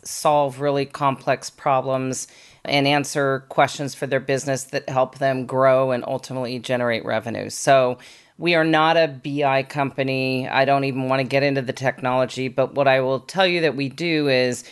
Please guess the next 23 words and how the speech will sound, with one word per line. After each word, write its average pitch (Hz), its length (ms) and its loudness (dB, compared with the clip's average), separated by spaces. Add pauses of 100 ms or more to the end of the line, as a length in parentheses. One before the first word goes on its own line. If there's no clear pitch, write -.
(340)
we 165 180 0
help 151 420 2 (460)
operational 160 1120 0 (140)
intelligence 143 840 0
people. 147 480 -4
So 143 240 0
there 139 160 2
are 135 100 2
people 151 400 -10
in 143 140 -4
companies 139 720 -2
that 131 400 4
have 127 360 -2
data 127 240 -2
scientist 160 760 -4
titles 143 640 0
and 127 320 -2
researcher 151 720 -4
titles, 135 680 0 (380)
but 156 140 4
also 190 320 2
marketers 147 760 -2
really 147 380 -2